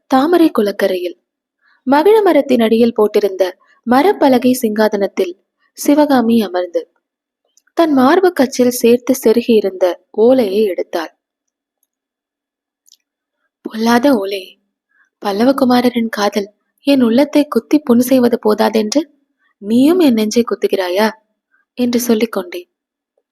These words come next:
அந்த ஓலையை கண்ணிலே ஒற்றிக்கொண்டாள். பிறகு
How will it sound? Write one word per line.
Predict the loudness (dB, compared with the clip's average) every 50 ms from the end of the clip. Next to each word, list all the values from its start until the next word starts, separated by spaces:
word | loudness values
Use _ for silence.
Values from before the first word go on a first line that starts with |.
| _ _
அந்த | -6 -2 0 2 2 4
ஓலையை | 4 4 2 2 0 -2 -4 -8 -12 _ _ _ -6
கண்ணிலே | -4 -2 0 0 2 2 2 2
ஒற்றிக்கொண்டாள். | 0 -2 -4 -6 -8 -8 -6 -6 -6 -6 -8 -10 -10 -10 _ _ _ _ _ _ _ _ _ _ _ _ _ _ _ _ _ _ _ _
பிறகு | -2 -2 -2 0 -2 -4 -6